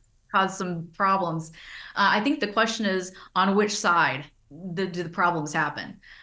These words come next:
Um, it could hurt one or the other side, uh, depending on how it plays out. Um, um, it's reminiscent of, um, George H W Bush's, Bush's race and, uh, um, the gentleman from Texas who ran, I'm trying to remember his name,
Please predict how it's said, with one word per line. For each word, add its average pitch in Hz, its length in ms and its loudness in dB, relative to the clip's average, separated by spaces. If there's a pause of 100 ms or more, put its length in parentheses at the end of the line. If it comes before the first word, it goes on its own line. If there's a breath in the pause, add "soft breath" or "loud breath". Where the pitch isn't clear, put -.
(120 loud breath)
Um, 156 300 4
it 190 120 0
could 208 120 -2
hurt 190 300 -2
one 196 200 2
or 190 180 2
the 180 140 0
other 160 180 0
side, 147 500 -2 (260 loud breath)
uh, 165 140 2
depending 175 460 -2
on 170 140 0
how 175 220 0
it 160 160 -2
plays 160 300 -2
out. 147 340 0 (300 loud breath)
Um, 165 320 2
um, 185 260 -2
it's 190 160 -6
reminiscent 208 720 2
of, 175 360 0
um, 165 440 0 (160)
George 202 420 0
H 240 280 0
W 180 320 0
Bush's, 165 480 -2
Bush's 180 460 -2
race 160 520 -2 (260 loud breath)
and, 165 380 0
uh, 156 500 2 (200)
um, 160 340 -4
the 185 180 -4
gentleman 196 420 2
from 185 140 -4
Texas 202 500 -4
who 190 120 -4
ran, 170 460 -2
I'm 165 360 0
trying 190 180 -6
to 185 60 -4
remember 175 200 -2
his 170 140 -2
name, 175 400 -4